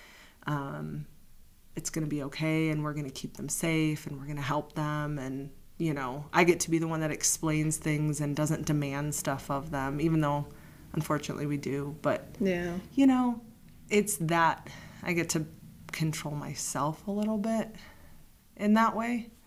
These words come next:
Speaker 1: But in terms of taking it home, I don't think you ever get to stop taking it home. Um, and what I found myself doing at the end of my time in pediatrics, what I found myself doing was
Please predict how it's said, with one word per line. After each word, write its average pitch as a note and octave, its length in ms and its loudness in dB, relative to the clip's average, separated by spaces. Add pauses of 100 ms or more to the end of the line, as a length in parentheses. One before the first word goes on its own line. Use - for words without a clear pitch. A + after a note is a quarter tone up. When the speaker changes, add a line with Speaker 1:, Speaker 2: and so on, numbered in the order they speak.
(260)
Speaker 1:
But F#3+ 100 6
in F#3+ 140 8
terms G3+ 320 6
of D#3+ 300 0 (360)
taking F3+ 400 0
it E3+ 220 0 (180)
home, G3 540 2 (1500)
I - 40 -8
don't E3+ 160 2
think E3 180 2
you E3 80 6
ever D#3 200 2
get D3+ 200 -4
to D#3 100 0
stop - 360 -2
taking D3 320 -2
it C#3+ 100 -8
home. C#3+ 420 -4 (760)
Um, D3 420 -2
and F3+ 120 6
what F3+ 100 8
I D#3+ 80 4
found C4+ 340 0
myself E3 540 0
doing D#3+ 260 -2
at D#3 100 -6
the - 140 -8
end F3+ 220 4
of E3+ 140 4
my D3+ 200 2
time D3 380 0
in D3+ 120 0
pediatrics, D3 720 -4
what D#3 100 -6
I - 40 -4
found F3 260 4
myself D#3 400 2
doing D3 300 0
was C#3+ 320 -2